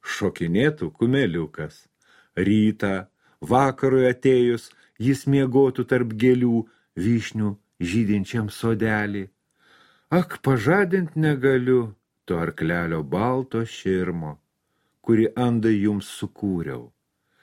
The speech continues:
Ganęs jis tarp marių, jūrų, skabė jūros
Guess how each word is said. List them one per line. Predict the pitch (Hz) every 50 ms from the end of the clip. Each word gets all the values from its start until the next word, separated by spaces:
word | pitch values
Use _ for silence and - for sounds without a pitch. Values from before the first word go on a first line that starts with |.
| _ _ _ _
Ganęs | 95 101 131 170 185 196 190 180 160 151 - -
jis | 82 76 - -
tarp | - 76 67 - -
marių, | 76 82 90 110 131 147 151 151 151 135 110 71 67
jūrų, | 65 123 85 107 127 147 147 147 139 131 123 117 113 - _ _ _ _ _ _ _
skabė | - - - - 117 104 98 87 90 90 87
jūros | 85 98 120 143 156 156 151 143 139 123